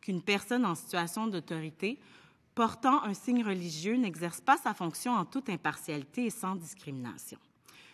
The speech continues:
Ceci est impossible à démontrer et le gouvernement est incapable de citer un cas de tentative de prosélytisme de la part de ces personnes. Tout l'argumentaire du P L vingt et un est donc basé sur un préjugé.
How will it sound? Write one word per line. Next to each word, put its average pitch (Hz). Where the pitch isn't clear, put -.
Ceci 262
est 180
impossible 220
à 269
démontrer 254
et 226
le 196
gouvernement 185
est -
incapable 190
de 156
citer 190
un 147
cas 185
de 160
tentative 170
de 175
prosélytisme 170
de 156
la 139
part 180
de 147
ces 147
personnes. -
Tout 311
l'argumentaire 185
du 165
P 170
L 196
vingt 147
et 135
un 160
est 165
donc 202
basé 139
sur 135
un 156
préjugé. 123